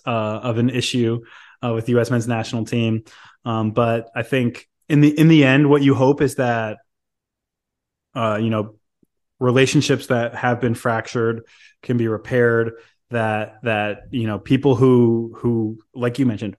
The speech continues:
were in each other's weddings do not lose their friendships over something like this. It just seems to be a really, um, you know, a, a situation that, that, that stems from a very serious event. There is, there is no excuse for,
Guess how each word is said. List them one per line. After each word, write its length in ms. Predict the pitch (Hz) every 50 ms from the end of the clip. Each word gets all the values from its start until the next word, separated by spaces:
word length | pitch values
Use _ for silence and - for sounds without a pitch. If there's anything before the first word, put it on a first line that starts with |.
| _
were 160 | - 131 135 139
in 180 | - 160 143 147
each 160 | 147 147 147
other's 280 | 147 143 143 131 -
weddings 520 | 110 117 135 143 135 117 110 110 - - -
do 140 | _ - 123
not 460 | 120 120 120 120 123 120 123 - 135
lose 320 | 123 120 127 127 127 123
their 160 | 120 123 110
friendships 640 | 98 - - 123 123 127 120 - 127 120 120 - -
over 240 | 127 131 117 120 113
something 340 | - - 127 117 - 135
like 180 | 123 120 117 -
this. 240 | - 127 123 117 -
It 80 | 117
just 240 | 107 - 131 120 -
seems 260 | - 135 127 123 123
to 60 | - 131
be 140 | 120 120
a 60 | 117 113
really, 480 | 113 117 117 113 113 113 110 110 - _ _ - - - - _ _ _ _ _ _ _ _ -
um, 300 | 127 123 120 117 117 120
you 100 | 120 120
know, 120 | 120 120
a, 260 | 120 123 135 139 127 135
a 40 |
situation 640 | 127 - 156 135 - 151 143 139 139 - 143 131 123
that, 300 | 123 120 120 117 - _
that, 160 | - 123 123 117 - _ _ _ 135
that 200 | 123 147 147 -
stems 320 | - - 180 190 185 -
from 100 | - 180
a 60 | 160
very 300 | 139 123 135 131 139 135
serious 400 | 135 - 143 131 127 127 123 123
event. 260 | 120 110 120 117 110
There 180 | 110 123 120 117
is, 280 | 120 120 120 - - -
there 240 | - 139 127 127 127
is 180 | 131 127 123
no 180 | 139 131 123 127
excuse 480 | 127 120 - - - 135 127 123 120 -
for, 480 | - 135 127 120 120 113 117 117 -